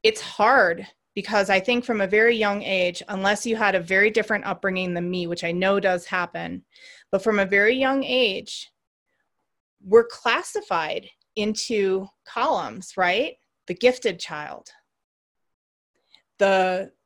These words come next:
the, um, country children, the city children. Are you a good athlete? Are you a poor athlete? Are you a good student?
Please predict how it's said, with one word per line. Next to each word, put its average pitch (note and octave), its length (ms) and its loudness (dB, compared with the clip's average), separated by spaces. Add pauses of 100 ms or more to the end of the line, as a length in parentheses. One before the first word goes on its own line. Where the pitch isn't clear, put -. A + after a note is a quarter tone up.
the, F#3+ 400 0
um, F#3 360 -6 (200)
country C#4 520 -2
children, E3+ 680 -4 (100)
the A3 160 0
city D4+ 400 -4
children. D#3 680 -10 (1000)
Are G3 60 6
you G3+ 200 4
a G3 40 2
good B3+ 220 8
athlete? F3 580 0 (220)
Are E3+ 100 -10
you F#3 200 -4
a G#3+ 40 2
poor D4+ 320 0
athlete? E3+ 640 -6 (140)
Are F#3 80 0
you F#3 160 0
a F3 40 -4
good E3+ 240 -2
student? D#4 480 -4